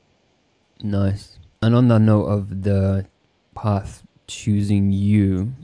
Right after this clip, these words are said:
uh, were there certain indicators? I mean, for me,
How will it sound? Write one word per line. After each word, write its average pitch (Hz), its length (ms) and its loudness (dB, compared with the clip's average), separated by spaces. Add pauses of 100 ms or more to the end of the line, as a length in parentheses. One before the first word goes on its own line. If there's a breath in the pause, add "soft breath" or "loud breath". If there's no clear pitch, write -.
(180)
uh, 98 220 -2
were 104 160 2
there 104 140 2
certain 98 320 -4
indicators? 131 840 -4 (220)
I 107 60 -4
mean, 101 300 2
for - 260 -8
me, 104 580 2